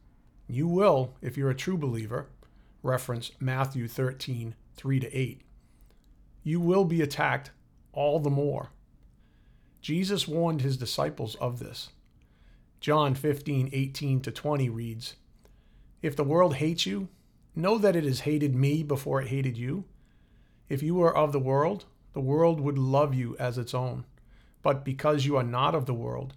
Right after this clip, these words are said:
but I chose you out of the world, therefore the world hates you. Remember the word that I said to you,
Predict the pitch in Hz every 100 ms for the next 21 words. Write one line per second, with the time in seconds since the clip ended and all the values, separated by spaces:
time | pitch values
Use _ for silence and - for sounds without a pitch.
0 | - - - - 131 123 - 147 143 135
1 | 135 - 127 143 139 127 127 - 127 131
2 | - - - - 127 135 156 139 127 120
3 | 120 123 123 120 - 139 131 123 127 -
4 | _ _ - - - _ - - - 135
5 | 135 170 202 165 143 160 151 139 135 -
6 | - - 131 131 127 - 151 131 123 113
7 | -